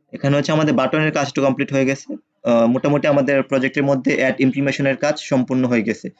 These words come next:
এবার হচ্ছে আমাদের ওই মেথড যেগুলো আছে সেগুলোকে এখানে কল করতে হবে, যেমন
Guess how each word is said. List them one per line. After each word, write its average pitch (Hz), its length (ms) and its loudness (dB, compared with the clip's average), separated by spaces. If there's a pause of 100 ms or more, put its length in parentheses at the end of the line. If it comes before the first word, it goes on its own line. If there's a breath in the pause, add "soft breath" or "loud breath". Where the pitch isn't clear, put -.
(420)
এবার 143 220 2
হচ্ছে 151 220 0
আমাদের 147 300 0
ওই 123 480 4
মেথড 131 340 0
যেগুলো 151 300 2
আছে 147 220 0
সেগুলোকে 135 440 0
এখানে 131 180 -2
কল 127 220 0
করতে 117 240 -2
হবে, 107 220 -6
যেমন 113 220 -10